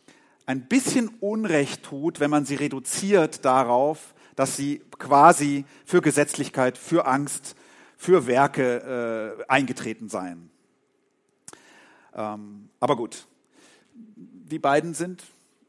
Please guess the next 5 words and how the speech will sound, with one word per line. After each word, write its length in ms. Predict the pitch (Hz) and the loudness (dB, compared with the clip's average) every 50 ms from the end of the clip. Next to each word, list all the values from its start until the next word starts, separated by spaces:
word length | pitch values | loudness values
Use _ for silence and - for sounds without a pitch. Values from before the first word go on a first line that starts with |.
| _ _ _ _ - - _ _ - | _ _ _ _ -20 -20 _ _ -12
ähm, 540 | - 156 160 165 165 175 175 180 190 - - - | -8 -6 -6 -6 -6 -8 -10 -14 -16 -18 -8 -2
leidenschaftlich 640 | 175 170 127 117 120 - 117 98 - - 117 110 143 | 0 0 0 0 -4 -10 -12 -12 -12 -14 -16 -14 -14
und 120 | 147 131 | -12 -10
laut. 380 | 110 78 76 78 - - - _ _ _ _ _ _ _ _ _ _ _ _ _ _ _ _ _ _ _ _ _ _ _ _ - 147 - | -10 -10 -10 -12 -18 -20 -20 _ _ _ _ _ _ _ _ _ _ _ _ _ _ _ _ _ _ _ _ _ _ _ _ -20 -16 -10
Luther 560 | 175 165 269 285 - 247 254 269 277 269 | -4 -4 0 4 6 6 6 6 4 2